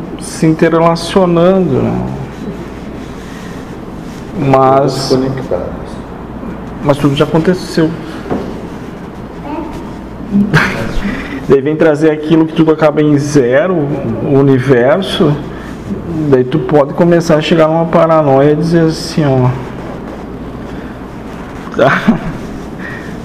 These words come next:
Speaker 1: Não, o que que, o que que me cabe agora, então, já tudo já aconteceu? É que a visão humana tem que ter lucro, né? Tem que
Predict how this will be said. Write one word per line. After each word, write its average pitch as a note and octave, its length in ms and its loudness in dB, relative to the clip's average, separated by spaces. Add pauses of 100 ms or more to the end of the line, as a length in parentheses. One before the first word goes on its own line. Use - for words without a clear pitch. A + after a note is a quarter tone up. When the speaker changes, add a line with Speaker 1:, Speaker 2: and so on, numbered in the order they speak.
(640)
Speaker 1:
Não, C3 300 6
o B2+ 600 -4
que C3+ 100 0
que, D#3 260 -2 (340)
o E3 40 -6 (100)
que C#3+ 100 2
que D3+ 140 4
me D3 140 4
cabe D#3 440 2
agora, D3 500 4
então, C#3+ 560 2
já C3 160 4
tudo C#3 220 2
já C#3+ 100 6
aconteceu? C#3 1080 2 (1800)
É C#3 80 2
que D3+ 100 2
a D#3 140 6
visão D#3+ 340 2
humana D#3 340 4
tem G3 120 2
que F#3+ 60 -2
ter A3+ 100 6
lucro, D#3 460 4
né? C3+ 280 4
Tem C3+ 140 2
que C3 80 -6